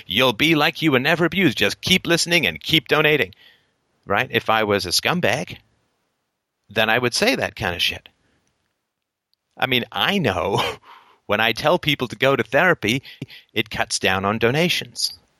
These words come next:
And that's great. I, I'm telling you,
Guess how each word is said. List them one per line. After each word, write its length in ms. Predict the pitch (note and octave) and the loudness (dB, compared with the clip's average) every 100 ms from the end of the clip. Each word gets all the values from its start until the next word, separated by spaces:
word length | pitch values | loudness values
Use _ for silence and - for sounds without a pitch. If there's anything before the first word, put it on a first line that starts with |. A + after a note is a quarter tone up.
| _ _ _ _ _ _ _ _ _ - | _ _ _ _ _ _ _ _ _ -6
And 220 | G#2+ G2 | -4 -2
that's 420 | G#2+ C3+ D3+ - | -2 -2 -2 -2
great. 720 | - - E2+ F#2 - - - - _ - | -4 -8 -2 -2 -2 -6 -8 -8 _ -4
I, 280 | G2+ A2 A#2+ _ _ _ | 0 0 -2 _ _ _
I'm 160 | G#2 A2 | -2 -2
telling 320 | - D3+ E3+ | 0 0 2
you, 160 | E3+ F3+ | 4 2